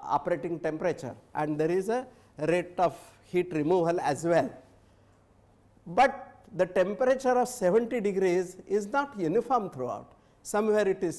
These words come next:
seventy-five, somewhere sixty-five, sixty-seven, sixty-three, sixty-two,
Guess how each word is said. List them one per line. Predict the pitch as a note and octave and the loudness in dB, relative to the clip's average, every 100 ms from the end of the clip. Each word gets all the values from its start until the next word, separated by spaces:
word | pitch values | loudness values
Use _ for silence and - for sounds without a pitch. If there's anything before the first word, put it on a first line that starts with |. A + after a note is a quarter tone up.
| - | -6
seventy-five, | D#3 D3 D3 C#3+ F3 G3+ G3+ F#3+ - - | -4 -4 -4 -2 0 0 -2 -10 -20 -12
somewhere | - D3 C#3 C#3 | -8 -4 -4 -6
sixty-five, | - D3+ - E3 F#3+ G3 G3 | -8 -10 -8 -4 -2 -2 -4
sixty-seven, | - A#2+ - - F3+ G3+ F#3+ F#3+ F3 - _ | -10 -12 -14 -12 -6 -2 -2 -4 -10 -18 _
sixty-three, | - D#3 - D#3 D3+ F#3+ F#3+ | -10 -10 -6 -8 -4 -2 -2
sixty-two, | F#3+ C3+ - F3 E3 G#3 G#3+ | -4 -10 -10 -10 -6 -4 -4